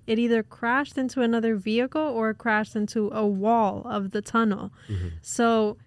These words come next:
Speaker 1: and they've pointed out that the driver was under the influence, which
Speaker 2: Mm.
Speaker 1: I've always found strange. It's like,
Speaker 2: Right.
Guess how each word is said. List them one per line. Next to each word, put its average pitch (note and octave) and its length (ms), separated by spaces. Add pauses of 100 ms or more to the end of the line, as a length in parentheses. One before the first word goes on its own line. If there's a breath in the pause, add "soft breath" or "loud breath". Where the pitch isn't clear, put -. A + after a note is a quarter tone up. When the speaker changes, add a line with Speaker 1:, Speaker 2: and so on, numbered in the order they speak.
(180)
Speaker 1:
and C4 520 (140)
they've A3+ 360
pointed A#3 360
out A3 340
that G#3 220
the G#3+ 380
driver A3 640
was G3 240
under G#3 300
the G3+ 120
influence, A3 920 (300 soft breath)
which A3 160
Speaker 2:
Mm. A3+ 100
Speaker 1:
I've G#3 140
always A3+ 260
found G#3 300
strange. A3+ 840 (380 soft breath)
It's G3+ 200
like, A3 140
Speaker 2:
Right. G#3+ 60